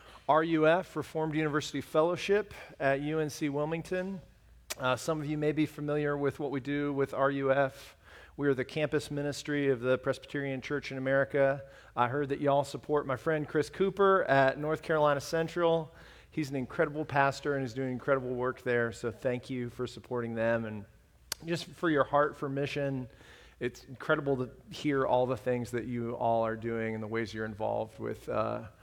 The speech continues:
proclaiming the Word of God and expanding the kingdom and being faithful, uh, all over the world. Uh, if,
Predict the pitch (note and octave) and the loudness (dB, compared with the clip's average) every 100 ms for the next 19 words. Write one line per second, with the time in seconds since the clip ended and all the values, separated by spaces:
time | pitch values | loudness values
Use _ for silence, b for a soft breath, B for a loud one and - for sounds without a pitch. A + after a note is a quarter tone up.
0 | B B B B B _ - C3 B2+ A#2 | B B B B B _ -8 -4 -2 -2
1 | A2+ A2 A2 G#2+ G2+ G#2+ G#2 G#2 G#2+ - | -2 -4 -4 -4 -2 0 0 -2 -8 -10
2 | A2+ G#2+ A2 G#2+ G#2+ A2 G#2 G2+ - b | -10 -8 -8 -10 -10 -8 -8 -10 -14 b
3 | b - A2 G2+ G#2+ G#2+ G#2+ G#2+ G#2+ G#2+ | b -12 -6 -6 -6 -6 -8 -8 -6 -6
4 | - A2 G#2 F2+ - G#2+ G#2 G#2 - A2 | -6 -6 -6 -10 -10 -4 -2 -2 -2 -2
5 | A2 G#2+ G#2 G#2+ G#2+ G#2 G2+ - A#2 A#2 | -2 -4 -4 -4 -2 -4 -8 -6 -2 0
6 | - | 0